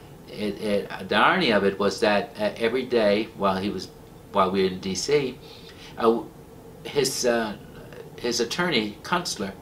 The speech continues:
uh, you know, we had to provide lunch for him, and he made it a point to point to me and said, "I want that, uh, deputy marshal there to make sure that he goes out and get the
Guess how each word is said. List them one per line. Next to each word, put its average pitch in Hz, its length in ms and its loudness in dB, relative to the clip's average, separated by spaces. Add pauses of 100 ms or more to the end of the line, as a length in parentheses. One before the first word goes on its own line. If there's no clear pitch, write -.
(340)
uh, 107 280 -4 (260)
you 101 120 -12
know, 98 60 -10 (100)
we 110 120 0
had 117 100 2
to - 40 -8
provide 110 320 2
lunch 160 240 2
for 98 200 -2
him, - 140 -10 (540)
and - 120 -4
he 160 140 0
made 214 220 2
it 202 80 0
a 185 60 6
point 131 460 -2
to 120 100 2 (220)
point 160 360 -2
to - 180 0
me 123 160 -4
and 113 80 2
said, 104 220 0
"I 135 140 0
want 165 300 -2
that, 143 240 -4 (680)
uh, 110 180 -6
deputy 127 360 0
marshal 123 360 0
there 127 240 8
to 110 100 2
make 117 180 0
sure 113 300 4
that 107 320 2
he 160 320 -2
goes 120 340 6
out 98 140 4
and 98 100 -4
get - 260 2
the 95 180 0